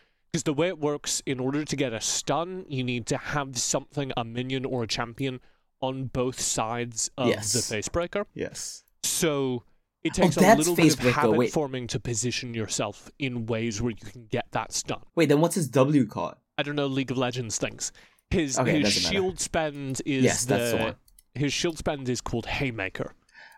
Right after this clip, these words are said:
Speaker 2: Ah, okay, I got the names mixed up, but sure, that's fair.
Speaker 1: So Facebreaker takes a little bit of habit forming, but once you form those habits,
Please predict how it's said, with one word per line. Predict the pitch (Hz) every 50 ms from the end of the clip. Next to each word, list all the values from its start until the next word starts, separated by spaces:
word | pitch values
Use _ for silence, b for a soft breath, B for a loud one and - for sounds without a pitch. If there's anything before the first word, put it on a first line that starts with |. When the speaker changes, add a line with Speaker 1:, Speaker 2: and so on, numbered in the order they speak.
| b b
Speaker 2:
Ah, | - 110 120 123 123 127 127 123 123 117
okay, | 120 107 117 95
I | 98 117
got | 127 143 131
the | 117
names | 104 101 101 101 95 - -
mixed | 78 76 - - -
up, | 65 -
but | - 107
sure, | - - 117 82
that's | 80 90 101 -
fair. | - 76 - - - _ _ _ _ -
Speaker 1:
So | - - 180 170
Facebreaker | - - 294 302 - - 285 247 - 196 170
takes | - 170 160 151 -
a | 185
little | 165 151 143 143 131
bit | 127 113
of | 117 113
habit | - - 143 135 131 - -
forming, | - 127 110 98 101 90 b b b b b b b b _
but | 175 170 151 123 -
once | 160 180 214 247 240 233 - -
you | 226 196 165
form | 139 - - - 175 170 151 147
those | 147 139 131 123
habits, | - 165 240 254 202 156 - - - -